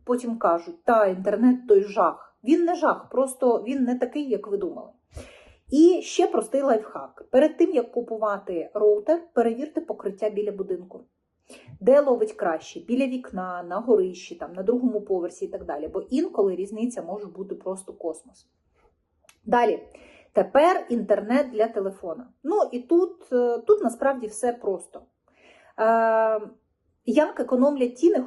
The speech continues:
хто не хоче платити там по триста, по чотириста за безліміт? Дивіться, якщо ви не сидите в інтернеті двадцять чотири на сім,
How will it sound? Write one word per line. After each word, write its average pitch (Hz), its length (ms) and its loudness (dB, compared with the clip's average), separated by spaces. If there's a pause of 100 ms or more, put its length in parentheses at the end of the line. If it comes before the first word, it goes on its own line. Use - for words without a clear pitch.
хто - 200 -4
не 269 80 -2
хоче 262 300 -8
платити 240 400 -4
там 202 200 -6
по 202 80 -8
триста, 240 300 -6
по 196 120 -10
чотириста 196 540 -10
за 180 100 -8
безліміт? 170 580 -14
Дивіться, 214 320 -6
якщо 339 300 -2
ви 339 100 2
не 233 120 0
сидите 233 420 -2
в 233 100 -6
інтернеті 190 480 -12
двадцять 165 320 -8
чотири - 320 -14
на 143 100 -20
сім, - 200 -20